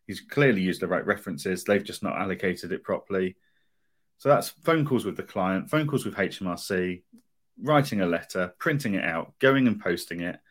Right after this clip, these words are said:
And I'm gonna have to wait six months for a blooming response, knowing H M R C at the moment. Uh, it, it's just, it's crippling our industry.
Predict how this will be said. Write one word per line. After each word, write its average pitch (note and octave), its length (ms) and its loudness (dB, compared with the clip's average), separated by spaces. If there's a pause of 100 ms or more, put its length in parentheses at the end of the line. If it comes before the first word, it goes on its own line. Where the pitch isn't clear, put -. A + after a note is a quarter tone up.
(520)
And A2 120 2
I'm G#2 120 6
gonna G#2 120 2
have - 100 -4
to G#2+ 80 0
wait G#2 200 2
six - 260 -6
months F2+ 180 -6
for G2 80 -4
a E2+ 60 -4
blooming F2+ 280 -4
response, D#2+ 480 -8
knowing E2+ 220 -6
H D#2 220 -8
M F2 80 -12
R D#2+ 60 -12
C F2 160 -10
at D#2+ 60 -6
the D#2+ 60 -14
moment. F2 360 -6 (1000)
Uh, A#2 80 8
it, - 260 6
it's C#3+ 160 -2
just, - 420 4 (760)
it's C#3+ 160 -2
crippling F3 500 2
our G#2 180 6
industry. - 560 -2